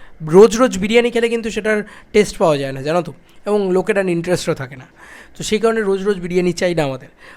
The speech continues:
মাঝে মাঝে ডাল ভাতও চাই, মাঝে মাঝে শাক সেদ্ধ ভাতও চাই, মাঝে মাঝে আবার একটু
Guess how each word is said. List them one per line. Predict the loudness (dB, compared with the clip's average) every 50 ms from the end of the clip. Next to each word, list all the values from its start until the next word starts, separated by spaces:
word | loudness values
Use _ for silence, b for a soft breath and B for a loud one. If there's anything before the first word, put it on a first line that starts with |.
| B -14
মাঝে | -8 -4 -4
মাঝে | -2 -2 -2
ডাল | -4 -2 -2 0 0
ভাতও | 0 0 -2 -2
চাই, | -4 -4 -4
মাঝে | -4 -4 -4 -4
মাঝে | -4 -2 -4 -4
শাক | -4 -6 -8 -8 -10 -10 -8
সেদ্ধ | -6 -8 -6 -4 -2 -4 -2 -2
ভাতও | -4 -6 -6 -8
চাই, | -6 -6 -8 -8 -10 B B B B B B B B
মাঝে | -4 -2 0 2
মাঝে | 2 0 2 0
আবার | -2 -2 -2 -4 -4
একটু | -6 -6 -4 -4